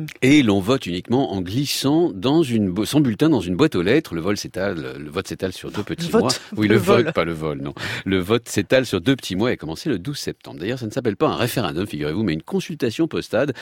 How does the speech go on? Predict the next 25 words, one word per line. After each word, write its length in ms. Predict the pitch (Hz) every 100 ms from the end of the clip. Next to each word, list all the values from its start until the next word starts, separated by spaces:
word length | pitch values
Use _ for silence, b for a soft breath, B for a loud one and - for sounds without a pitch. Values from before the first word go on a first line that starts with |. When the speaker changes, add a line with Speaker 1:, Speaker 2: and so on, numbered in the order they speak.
| B B B
Speaker 1:
Ça 140 | -
signifie 320 | 87 95 92 101
surtout 400 | 107 95 170 185 B B -
que 80 | 107
le 120 | 87
résultat 480 | 82 113 131 123 117
de 120 | 76
ce 160 | -
drôle 400 | 143 - 127 170
de 80 | 113
vote 260 | 85 110 156
ne 100 | 80
sera 200 | - 85
pas 140 | 113
contraignant 600 | - 143 151 123 113 127
pour 140 | 113 69
le 80 |
législateur, 640 | 76 76 - 76 - 143 156 B B B
qui 120 | - -
ensuite 340 | - - - -
devra 240 | 78 76
modifier 340 | - - -
la 120 | 143 76
loi. 160 | -
C'est 180 | - 131